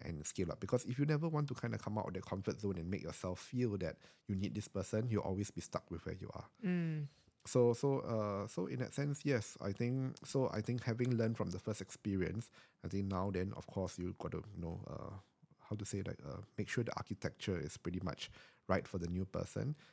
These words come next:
Speaker 1: And in the last year or so, we have kind of refined that process so that, you know, the next person doesn't have to kind of go through all that.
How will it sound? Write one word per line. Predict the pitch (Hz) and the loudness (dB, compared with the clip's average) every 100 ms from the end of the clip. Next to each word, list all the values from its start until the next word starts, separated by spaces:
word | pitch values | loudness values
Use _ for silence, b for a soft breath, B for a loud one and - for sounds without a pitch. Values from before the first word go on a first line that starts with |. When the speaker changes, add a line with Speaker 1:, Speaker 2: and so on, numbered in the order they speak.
| B | B
Speaker 1:
And | 98 | -6
in | 95 | -4
the | 92 | -2
last | 92 98 - | -2 -2 0
year | 107 | 0
or | 85 | 0
so, | - | -2
we | 98 90 | 0 0
have | - | -2
kind | 101 95 | -2 -2
of | 82 | -2
refined | 87 - 95 101 | -4 -2 0 0
that | 76 - | -2 -2
process | 90 80 - 76 - - B B | 0 0 0 -4 -4 -12 B B
so | 113 | -2
that, | 95 - | 0 -2
you | |
know, | 92 90 | -2 -2
the | 90 | -2
next | 92 - | -4 -4
person | - 90 95 | -4 -4 -2
doesn't | 90 92 | -2 -2
have | 90 - - | -2 -4 -4
to | 90 | -4
kind | 98 87 | -2 -2
of | 85 | -4
go | 90 | -6
through | - 85 | -6 -8
all | - 85 | -6 -4
that. | 80 80 | -4 -4